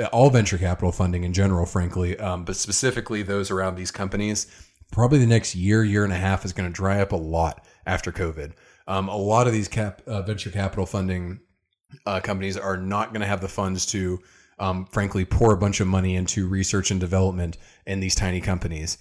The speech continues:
Um, frankly, this is probably gonna give the, again, the Rocket Labs, the SpaceX, the Boeings of the world, a huge leg up and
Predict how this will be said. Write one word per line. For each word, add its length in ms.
Um, 240
frankly, 360
this 160
is 80
probably 280
gonna 160
give 300
the, 420
again, 260
the 80
Rocket 340
Labs, 360
the 140
SpaceX, 580
the 80
Boeings 400
of 80
the 80
world, 360
a 100
huge 360
leg 240
up 220
and 220